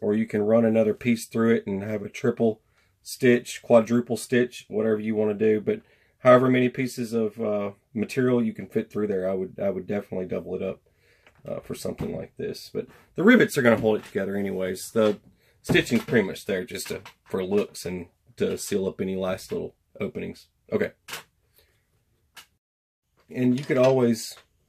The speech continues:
get yourself a drill press. Just saying.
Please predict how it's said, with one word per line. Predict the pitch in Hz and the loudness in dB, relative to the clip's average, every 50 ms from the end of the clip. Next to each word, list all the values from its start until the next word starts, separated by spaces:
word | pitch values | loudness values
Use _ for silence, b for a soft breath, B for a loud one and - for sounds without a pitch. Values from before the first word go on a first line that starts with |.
| _ | _
get | - 120 - | -8 -8 -8
yourself | - - - - 110 110 - | -8 -8 -2 0 0 0 0
a | 98 | -4
drill | 87 - 95 104 | -6 -4 -4 -4
press. | 104 - 90 90 90 90 - - _ _ _ _ _ _ _ _ _ _ _ _ _ _ _ | -4 -4 -6 -8 -8 -10 -12 -18 _ _ _ _ _ _ _ _ _ _ _ _ _ _ _
Just | 117 101 - | -14 -14 -12
saying. | - - 78 90 87 | -10 -10 -10 -10 -10